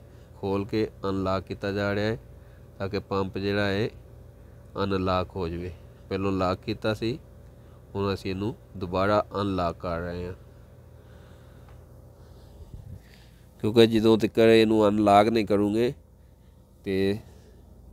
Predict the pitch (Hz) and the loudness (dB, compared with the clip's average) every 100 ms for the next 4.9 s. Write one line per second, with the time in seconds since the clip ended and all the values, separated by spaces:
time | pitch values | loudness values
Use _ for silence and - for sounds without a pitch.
0 | - - 104 - 107 107 107 123 120 92 | -20 -12 -10 -6 0 2 2 0 -4 2
1 | 92 82 101 101 101 95 101 101 98 - | 2 2 -2 -2 -2 0 2 2 0 -2
2 | 101 104 104 104 101 - - - - - | -2 0 0 -2 -4 -6 -20 -20 -20 -20
3 | - - 95 95 101 101 - 104 92 101 | -14 -6 2 4 4 2 -2 -2 -2 -8
4 | - 104 104 104 104 98 85 87 107 | -6 -4 -4 -6 -4 -2 0 0 -4